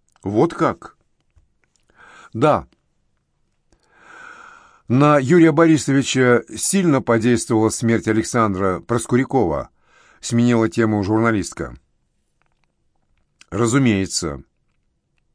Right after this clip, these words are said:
На лбу собеседника появились крупные капли пота. Он до конца не верил в естественность этой смерти.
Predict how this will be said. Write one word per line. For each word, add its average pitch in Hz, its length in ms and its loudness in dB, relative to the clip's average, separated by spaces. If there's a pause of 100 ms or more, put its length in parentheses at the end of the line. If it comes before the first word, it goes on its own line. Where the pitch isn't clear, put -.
(120)
На 113 160 0
лбу 123 180 2
собеседника 120 680 0
появились 113 440 2
крупные 123 380 0
капли 107 300 0
пота. 80 520 -6 (1160)
Он 127 280 2
до 135 100 0
конца 151 380 0
не 156 140 4
верил 131 340 2
в 87 40 -8
естественность 107 760 -4
этой 92 200 -4
смерти. 80 580 -8